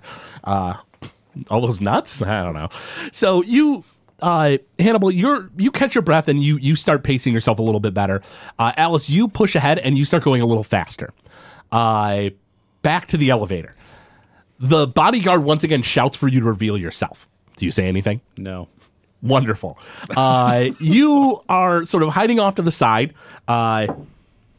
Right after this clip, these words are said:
Speaker 1: they attempt to, to figure out where you are, and the bodyguard, uh, pulls out a dagger, and he goes to throw it in your direction. You think that he maybe heard you, you shuffling around a bit.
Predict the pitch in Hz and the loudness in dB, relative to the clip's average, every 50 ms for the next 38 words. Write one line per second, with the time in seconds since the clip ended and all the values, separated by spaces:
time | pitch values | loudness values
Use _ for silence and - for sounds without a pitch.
0 | _ _ _ _ _ _ _ _ _ _ _ _ - - 120 156 175 180 175 - | _ _ _ _ _ _ _ _ _ _ _ _ -4 0 2 2 2 2 2 2
1 | 175 165 165 151 - - 151 139 131 127 117 - 127 117 - 135 127 127 131 123 | 0 0 0 -2 -2 0 0 2 2 0 0 -2 -4 -4 -2 -2 0 0 0 0
2 | 113 120 117 113 98 101 95 95 95 104 147 196 - - - - - - - - | 0 0 -2 0 -2 -2 -2 0 0 0 0 -2 -4 -8 -20 -20 -20 -10 -4 -2
3 | 127 147 143 131 127 135 139 170 180 175 147 151 143 139 131 123 113 123 127 - | 0 0 0 0 0 2 2 2 2 0 2 2 2 2 2 0 -4 -10 -10 -6
4 | - 117 117 113 104 101 101 95 95 _ - - - - 147 147 143 - 147 135 | -2 -2 0 0 0 -2 -2 -4 -6 _ -16 -10 -6 -4 -2 -2 0 0 0 0
5 | 135 117 104 - 110 95 95 101 113 156 190 294 - _ _ _ _ _ _ _ | 0 0 -2 -2 -4 -4 -2 -2 -2 -4 -4 -4 -6 _ _ _ _ _ _ _
6 | _ _ _ _ _ _ - 127 127 127 123 120 - 160 160 170 147 - 139 - | _ _ _ _ _ _ -2 0 0 0 0 -2 -2 2 2 2 2 2 -2 -4
7 | - 127 123 147 151 147 127 135 127 127 113 101 107 101 92 87 - - - 92 | -2 0 2 4 2 2 2 0 0 0 0 0 -2 -4 -4 -6 -6 -8 -8 -8
8 | 80 _ _ _ _ _ _ _ - 117 120 - 139 127 139 135 135 120 117 113 | -8 _ _ _ _ _ _ _ -4 -2 0 0 0 0 2 2 2 2 0 2
9 | 127 131 123 117 110 - 135 131 127 120 110 113 113 110 107 110 107 104 107 - | 0 0 0 0 0 0 0 0 0 0 0 0 0 0 0 0 -2 -2 -2 0
10 | - 123 110 - 117 107 104 101 95 95 92 92 90 82 87 80 76 - | 0 -2 0 -2 -2 -2 -2 -2 -2 -2 -4 -6 -8 -8 -10 -14 -14 -18